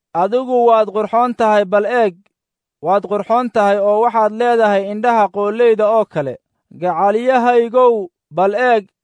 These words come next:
adba waad qurxoon tahay, waanad wacan tahay, oo weliba sariirteennuna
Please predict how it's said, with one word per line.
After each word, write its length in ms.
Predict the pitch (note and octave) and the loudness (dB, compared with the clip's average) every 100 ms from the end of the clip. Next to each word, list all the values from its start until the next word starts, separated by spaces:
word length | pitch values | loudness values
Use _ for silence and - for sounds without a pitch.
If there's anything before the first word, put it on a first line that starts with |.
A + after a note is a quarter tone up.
| - | -4
adba 340 | F#3 F3 A3 B3 | -4 -2 0 4
waad 240 | A3+ G#3 | 4 2
qurxoon 420 | F#3 G3+ G3 A#3 A#3 | -2 -6 -2 -2 -2
tahay, 300 | A3 G3+ G3 G3 | -2 0 0 -2
waanad 420 | - F3 F#3+ F#3+ | -4 -2 0 -2
wacan 320 | G3 G3 A3+ A#3 | -2 0 0 -2
tahay, 340 | G3+ F#3+ F#3 F3+ _ _ _ _ | -2 0 -2 -4 _ _ _ _
oo 200 | C#3+ F3 G3+ | -6 -2 0
weliba 360 | A3+ B3 A3+ | 0 0 0
sariirteennuna 960 | G#3 G#3 B3 A#3+ A#3 G#3+ G3 G3 F#3+ | 0 -2 -2 -4 -2 -2 -2 -4 -4